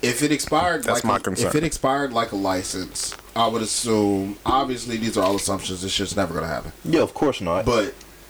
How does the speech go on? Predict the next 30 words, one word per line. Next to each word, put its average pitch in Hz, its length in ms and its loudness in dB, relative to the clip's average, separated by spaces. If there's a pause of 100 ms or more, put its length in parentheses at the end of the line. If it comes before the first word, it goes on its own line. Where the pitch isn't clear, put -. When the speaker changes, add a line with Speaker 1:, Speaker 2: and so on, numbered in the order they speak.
(140)
Speaker 1:
I 131 120 4
would 165 140 -2
assume 107 720 0 (100)
if 104 380 2
they 107 160 2
were 110 100 4
to 110 100 2
implement 123 380 2
something 110 320 0
like 92 260 0
that 90 280 0 (300)
and 101 100 -4
you 101 120 -2
were 101 120 2
able 110 360 2
to - 220 0
end 104 220 2
a 104 260 4 (160)
marriage 101 560 0
after 98 280 -4
five 98 360 0
years, 92 540 -2 (420)
there 104 140 4
will 101 80 4
be 98 100 -2
something 131 400 -2
in 107 180 -2
place 113 460 2
to 104 100 0
where, 90 500 2